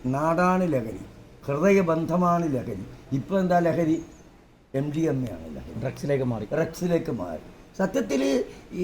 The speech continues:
Speaker 1: എം ഡി എം എ എന്ന് പറയപ്പെടുന്നത് ഒരു മയക്കുമരുന്നായിരുന്നില്ല. ഏതാണ്ട്
Speaker 2: അല്ല, ഒരു അസുഖ-,
Speaker 1: ഹിറ്റ്ലറുടെ കാലത്ത്
Speaker 2: അസുഖത്തിന്
Speaker 1: ഉണ്ടാക്കുന്ന
Speaker 2: കുത്തിവെച്ചിരുന്ന
Speaker 1: ആ,
Speaker 2: ഒരു പറഞ്ഞിട്ടുണ്ട്.
Speaker 1: പിന്നീട് അത് രാസപ്രക്രിയയാക്കി വന്നിട്ട് ലഹരിയാക്കിയതാണ്.
Speaker 2: അതെ.
Speaker 1: പക്ഷെ ഇന്നിപ്പോൾ അതെന്താണ്?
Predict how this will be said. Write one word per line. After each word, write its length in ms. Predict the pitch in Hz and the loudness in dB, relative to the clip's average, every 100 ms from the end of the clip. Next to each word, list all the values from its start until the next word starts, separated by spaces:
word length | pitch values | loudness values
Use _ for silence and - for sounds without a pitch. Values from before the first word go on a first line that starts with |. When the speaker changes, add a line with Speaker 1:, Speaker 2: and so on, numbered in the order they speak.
| 185 | 2
Speaker 1:
എം 60 | 190 202 | 4 6
ഡി 80 | 226 | 6
എം 80 | 214 | 6
എ 20 | 214 | 4
എന്ന് 120 | 208 196 | 4 2
പറയപ്പെടുന്നത് 580 | 196 185 190 190 185 185 | 2 0 0 0 2 2
ഒരു 100 | 185 180 | 2 2
മയക്കുമരുന്നായിരുന്നില്ല. 920 | 160 - 185 180 170 160 156 147 104 73 - - - - - - - - - - - | 2 2 2 2 2 0 0 -4 -6 -8 -12 -18 -18 -18 -18 -18 -20 -20 -20 -12 -2
ഏതാണ്ട് 220 | 143 147 | 6 8
Speaker 2:
അല്ല, 160 | 170 160 | 8 8
ഒരു 80 | 156 | 6
അസുഖ-, 60 | 202 | 6
Speaker 1:
ഹിറ്റ്ലറുടെ 260 | 170 208 196 | 8 8 8
കാലത്ത് 400 | 185 190 185 196 | 8 6 4 4
Speaker 2:
അസുഖത്തിന് 400 | 190 180 139 170 | 4 4 0 4
Speaker 1:
ഉണ്ടാക്കുന്ന 280 | 175 175 160 | 6 6 4
Speaker 2:
കുത്തിവെച്ചിരുന്ന 500 | 156 165 151 156 139 | 4 4 4 4 2
Speaker 1:
ആ, 180 | 147 156 | 2 2
Speaker 2:
ഒരു 200 | 139 120 127 | 0 -2 -4
പറഞ്ഞിട്ടുണ്ട്. 360 | 123 107 98 | -2 -4 2
Speaker 1:
പിന്നീട് 280 | 165 226 247 226 | 4 6 10 10
അത് 100 | 233 233 185 | 10 8 8
രാസപ്രക്രിയയാക്കി 1120 | 175 185 - - 190 - 196 196 190 175 - 185 | 6 4 0 -2 -4 -4 -2 2 4 2 2 2
വന്നിട്ട് 320 | 170 170 175 165 | 2 0 -2 -2
ലഹരിയാക്കിയതാണ്. 680 | 143 147 135 107 113 107 - - - - - - 107 | -2 -2 -2 -4 -6 -8 -12 -20 -20 -20 -20 -16 -10
Speaker 2:
അതെ. 100 | 104 - | -4 -4
Speaker 1:
പക്ഷെ 180 | - 151 | -2 2
ഇന്നിപ്പോൾ 300 | 156 208 180 160 | 4 4 4 2
അതെന്താണ്? 440 | 165 151 160 151 | 0 2 4 4